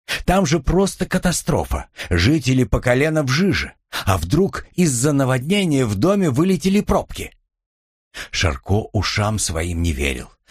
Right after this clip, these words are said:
«Подъем воды! Неужто опустошительный паводок мог спасти или, по крайней мере, продлить жизнь Бертрана? Возможно ли, что они нашлись так быстро?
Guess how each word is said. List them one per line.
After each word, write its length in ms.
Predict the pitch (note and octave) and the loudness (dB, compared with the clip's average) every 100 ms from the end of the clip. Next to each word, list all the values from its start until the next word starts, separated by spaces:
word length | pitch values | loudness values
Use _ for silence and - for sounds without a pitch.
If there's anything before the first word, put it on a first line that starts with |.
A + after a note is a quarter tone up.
| - - | -10 -2
«Подъем 460 | G2 F#2+ C#3 C#3+ | 0 2 2 2
воды! 540 | B2+ C#3 D3 A2 - _ _ _ - G#2 | 0 0 0 -2 -6 _ _ _ -6 0
Неужто 640 | A2 D3+ F3 - - C3 | 2 2 2 -2 -2 -2
опустошительный 1120 | - C#3+ D3 C3 - C#3+ - D3+ C#3+ C#3 B2 | -2 -2 -2 -2 -2 0 0 0 2 2 2
паводок 580 | - A#2+ D3+ C3 A2 G#2 | 0 0 0 0 0 0
мог 280 | G2+ B2 - | 2 2 -2
спасти 600 | - A2+ G#2 - F#3 C3 - | -2 -2 -2 0 0 0 -2
или, 180 | A2 G#2+ | 0 0
по 180 | G2+ G2 | 0 0
крайней 440 | G#2 A#2 B2+ A2+ | 2 2 2 2
мере, 280 | G#2 C#3 C3 | 2 2 0
продлить 560 | - B2+ G#2 B2 D#3 G#2 | 0 0 0 0 0 0
жизнь 480 | - D3+ C#3 D3 | 2 2 2 0
Бертрана? 600 | C3+ D#3 - F#3 G2 C#2 _ _ - - C#3+ | 0 0 0 -2 -2 -10 _ _ -10 -8 -2
Возможно 600 | D2+ E2 D2 G#2 F#2+ F#2+ | 0 0 2 2 2 0
ли, 180 | F#2 F#2 | 0 0
что 340 | - - B2+ | 0 -2 -2
они 320 | B2 B2 D3 C3+ | 2 2 2 2
нашлись 600 | B2+ - C#3+ E3+ - - - | 0 0 0 0 -2 -6 -4
так 240 | C#3+ B2 | -2 -2
быстро? 520 | C#3+ G3+ - - - | 0 2 0 -4 -8